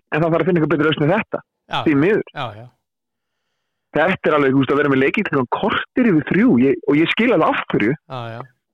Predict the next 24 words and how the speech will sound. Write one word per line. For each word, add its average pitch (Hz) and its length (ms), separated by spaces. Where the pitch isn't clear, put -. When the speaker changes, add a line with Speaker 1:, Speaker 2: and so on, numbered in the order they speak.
Speaker 1:
En 147 100
að 143 80
hafa 185 240
ekki 165 120
alla - 240
leikina 175 320
á 147 40
sama 185 180
tíma 165 340
er 160 200
einhvern 202 160
veginn 139 140
eitthvað 139 180
sem 143 120
ég 139 120
bara 127 160
næ 196 100
ekki, - 260
sko. - 140
Speaker 2:
Nei, 131 260
ég 113 480
næ 113 140
þessu 117 280
ekki. - 140